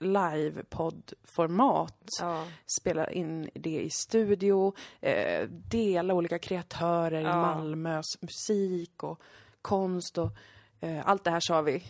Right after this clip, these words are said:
Speaker 1: att det här vill vi ha med
Speaker 2: Det
Speaker 1: er
Speaker 2: sa vi.
Speaker 1: lyssnare.
Speaker 2: Det sa vi verkligen.
Speaker 1: Mm.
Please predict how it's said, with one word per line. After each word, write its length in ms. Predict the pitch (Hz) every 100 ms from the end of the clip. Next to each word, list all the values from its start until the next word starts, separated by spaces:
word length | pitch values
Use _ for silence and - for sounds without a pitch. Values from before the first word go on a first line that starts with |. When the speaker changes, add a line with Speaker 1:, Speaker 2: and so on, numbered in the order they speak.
| -
Speaker 1:
att 220 | - -
det 60 |
här 80 | 175
vill 160 | 196 160
vi 120 | 165
ha 260 | 160 175 170 -
med 160 | 185 170
Speaker 2:
Det 120 | 214
Speaker 1:
er 80 | 190
Speaker 2:
sa 160 | 208
vi. 200 | 214 - -
Speaker 1:
lyssnare. 480 | 180 - 190 170 -
Speaker 2:
Det 80 | 196
sa 260 | 208 226
vi 120 | 190
verkligen. 520 | 165 180 - 156 175 190 -
Speaker 1:
Mm. 360 | 196 185 180